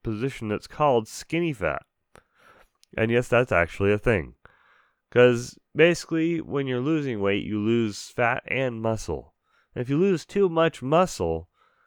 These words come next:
you need to build it back up so you can continue losing that fat. <clears throat> That's just a fact. You need to do that.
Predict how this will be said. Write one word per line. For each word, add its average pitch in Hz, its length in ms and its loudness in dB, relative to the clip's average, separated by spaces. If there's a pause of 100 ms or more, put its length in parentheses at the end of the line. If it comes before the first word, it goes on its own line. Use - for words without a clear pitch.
(180)
you 139 120 -4
need 185 160 -2
to 151 60 -2
build 131 220 4
it 110 80 0
back 113 260 4
up 180 220 6
so - 140 -6
you 135 120 0
can 131 140 -10
continue 165 440 -2
losing 120 440 0
that 82 240 0
fat. 104 360 0 (440)
<clears throat> 131 360 -16
That's 117 260 0
just 135 460 2
a - 60 -10
fact. - 560 -6 (480)
You 113 140 -4
need 117 220 -2
to 104 100 -6
do 90 180 -2
that. 71 260 -8